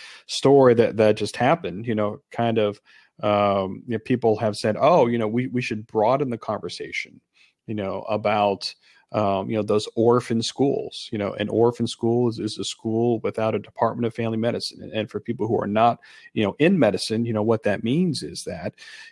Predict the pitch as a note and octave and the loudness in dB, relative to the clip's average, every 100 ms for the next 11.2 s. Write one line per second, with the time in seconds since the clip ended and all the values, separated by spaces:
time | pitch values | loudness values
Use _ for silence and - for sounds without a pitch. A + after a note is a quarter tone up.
0 | - A2 G#2 A2 - G#2+ G2+ - - C3+ | -6 -2 0 -2 -2 -2 -2 -4 -2 2
1 | C3 C3 C3+ C3+ - A2+ G#2+ - _ A2+ | 4 6 4 0 0 0 2 0 _ 0
2 | G#2 - A2 A2+ A#2+ A#2 - A2 A2 A2 | 0 -2 -2 0 0 -2 -2 0 2 0
3 | A2+ _ - - - A2 G2+ - G#2+ A#2+ | -4 _ -20 -18 -2 0 0 0 -2 0
4 | A#2 A#2+ - A#2+ - - A2+ B2 A#2 A2+ | 2 2 2 -2 -4 -2 -2 -2 -2 -4
5 | - G#2 F#2 - - F3+ C#3+ G#2 G2+ C#3+ | -4 -2 -2 -2 0 2 2 0 -4 -6
6 | - _ _ _ _ G2+ G#2+ G2+ G2 F#2+ | -8 _ _ _ _ -4 -2 0 -2 -4
7 | G2 - - - C3+ A#2+ A2+ A#2 A2+ A#2 | -8 -12 -18 -6 -2 0 2 0 0 0
8 | A2+ A2 G#2+ A2+ G#2 G#2+ A#2+ A2+ G2+ G2+ | 2 0 0 0 0 0 0 0 0 2
9 | A2 - G#2+ G#2+ G#2 G2+ G#2 A2 A#2 - | 0 -2 -2 -2 0 0 -2 -2 -4 -6
10 | - - - - A2+ G#2+ G#2 G#2 A#2 G#2+ | -14 -20 -16 -4 0 2 2 0 0 -2
11 | G2+ B2 | -2 -6